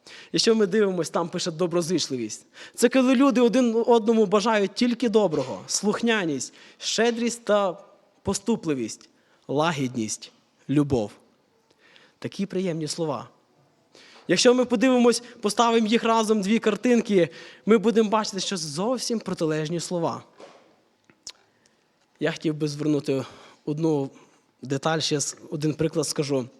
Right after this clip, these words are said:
Одного разу служителі заходять на бесіду до одної бабушки. Бабушка вже старенька, в похилому віці. І питає служителя, вона хоче прийняти хрещення, прийшла зі світу. І служителі запитують,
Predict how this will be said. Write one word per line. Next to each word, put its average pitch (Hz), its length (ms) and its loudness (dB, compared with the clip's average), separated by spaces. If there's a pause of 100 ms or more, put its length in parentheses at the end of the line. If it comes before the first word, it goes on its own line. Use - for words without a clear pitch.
(260)
Одного 139 340 -2
разу 147 280 -2
служителі 147 500 -2
заходять 175 440 -4
на 175 100 2
бесіду 160 460 2
до 151 160 2
одної 147 340 2
бабушки. 151 600 0 (1160)
Бабушка 185 420 0
вже 139 120 -4
старенька, 190 500 -2
в 139 60 -2
похилому 131 720 0 (180)
віці. 147 560 -2 (1700)
І 156 80 -6
питає 151 360 -4
служителя, 131 380 -4
вона 220 160 0
хоче 202 260 -2
прийняти 175 360 -2
хрещення, 120 400 -4
прийшла 175 320 -2
зі 160 120 -2
світу. 120 380 -6 (1200)
І - 60 -2
служителі 214 400 2
запитують, 165 680 0